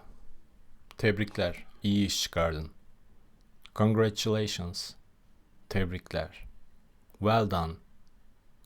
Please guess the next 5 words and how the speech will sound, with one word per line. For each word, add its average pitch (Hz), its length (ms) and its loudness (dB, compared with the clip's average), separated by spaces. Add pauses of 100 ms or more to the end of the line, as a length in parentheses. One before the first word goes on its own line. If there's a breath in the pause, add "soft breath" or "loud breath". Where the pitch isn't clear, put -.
Aferin. 87 500 0 (1000)
You 104 220 4
did 110 180 4
very 110 200 6
well. 85 300 0